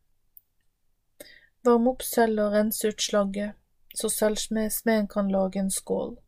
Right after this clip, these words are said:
Fjern den urettferdige fra kongens råd,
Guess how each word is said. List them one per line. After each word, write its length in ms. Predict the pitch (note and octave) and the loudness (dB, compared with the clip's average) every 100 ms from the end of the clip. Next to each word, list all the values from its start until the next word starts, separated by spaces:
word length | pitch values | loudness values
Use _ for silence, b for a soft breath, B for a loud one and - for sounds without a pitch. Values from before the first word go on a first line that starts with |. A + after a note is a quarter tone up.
| b b b b _ | b b b b _
Fjern 400 | - B3 A#3+ A#3 | 2 6 6 4
den 200 | A3 G3 | 2 2
urettferdige 1000 | G#3 A3 A3+ A3+ - A#3 A3 A3 G#3+ G#3+ b b b _ | -2 0 0 -2 -2 -2 0 -2 -2 -4 b b b _
fra 100 | G#3+ | -4
kongens 600 | - G#3 G3+ G#3 G#3 - | -2 -2 -2 -2 -4 -2
råd, 300 | G#3+ G3+ | -2 -2